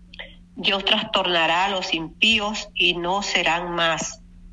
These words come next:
pero la casa de los justos permanecerá firme. Según su sabiduría es alabado el hombre,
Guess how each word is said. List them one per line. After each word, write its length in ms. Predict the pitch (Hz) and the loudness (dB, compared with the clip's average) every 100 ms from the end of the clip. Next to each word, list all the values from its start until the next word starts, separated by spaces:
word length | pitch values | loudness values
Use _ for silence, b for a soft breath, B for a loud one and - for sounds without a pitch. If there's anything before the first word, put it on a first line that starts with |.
| - - - | -20 -14 -6
pero 200 | 170 160 | -2 0
la 200 | 160 - | 0 2
casa 360 | 170 196 233 | 2 2 2
de 100 | 233 | 2
los 140 | 220 214 | 2 -2
justos 540 | 233 247 - - 170 - | -2 -2 -2 -4 -6 -2
permanecerá 800 | 175 165 160 165 - - 208 - | -2 0 0 0 0 0 2 2
firme. 800 | - - - 214 214 165 143 - - B B B | 0 -2 4 4 4 0 -2 -4 -10 B B B
Según 560 | - - 165 185 233 254 | -2 0 0 0 0 0
su 180 | 254 240 | 0 2
sabiduría 840 | 226 208 190 185 180 208 190 185 - - - - - - | 2 2 0 2 2 4 4 2 0 -8 -20 -20 -6 2
es 260 | 175 - | 2 4
alabado 560 | 208 196 190 190 185 190 | 2 4 4 4 2 2
el 160 | 185 190 | 0 0
hombre, 520 | 214 233 202 139 | 0 0 -2 -4